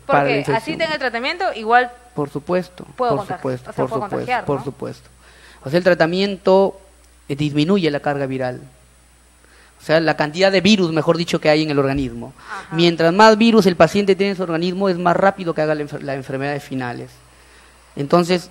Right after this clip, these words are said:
Speaker 1: la terapia antirretroviral, el targa, lo que busca es disminuir la cantidad de virus en la sangre del paciente, para que no hagan, y aparte que disminuye, junto con la nutrición, junto con un buen,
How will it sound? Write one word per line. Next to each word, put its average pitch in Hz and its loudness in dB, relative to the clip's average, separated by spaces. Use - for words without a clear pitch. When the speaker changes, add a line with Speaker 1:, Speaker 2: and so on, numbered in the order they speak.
Speaker 1:
la 147 -2
terapia 170 2
antirretroviral, 147 -4
el 131 -12
targa, 151 -2
lo 143 2
que 143 -2
busca 160 0
es 165 -4
disminuir 151 2
la 160 2
cantidad 156 -4
de 151 -2
virus 151 -10
en 143 -10
la 139 -12
sangre 139 -10
del 135 -10
paciente, 135 -14
para 170 4
que 180 0
no 175 4
hagan, 175 0
y 208 -6
aparte 214 2
que 190 -4
disminuye, 170 -6
junto 214 -8
con 175 -8
la 160 -6
nutrición, 160 -10
junto 175 -6
con 160 -2
un 165 -6
buen, 160 -6